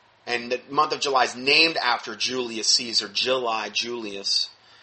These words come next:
And, um, I always like the orange Julius. Like, they have those in the mall. You get those with the little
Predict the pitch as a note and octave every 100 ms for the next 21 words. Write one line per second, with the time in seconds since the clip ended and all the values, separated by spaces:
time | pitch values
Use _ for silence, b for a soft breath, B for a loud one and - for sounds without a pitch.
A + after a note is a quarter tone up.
0 | b b b _ - G2+ G2 F#2+ F#2+ G#2
1 | F#2+ F2+ F2+ - _ _ _ _ _ _
2 | _ _ - D3+ G3 A3+ G#3 A#2+ A#2+ B2
3 | C#3 - G#2+ F#2 F2+ D#2 - - - G#2+
4 | B2 C#3 C#3+ B2 G#2 G2+ G#2+ A#2 A#2+ G2+
5 | B2 A#2+ A#2 A#2 G#2 G2 G2+ G#2+ G2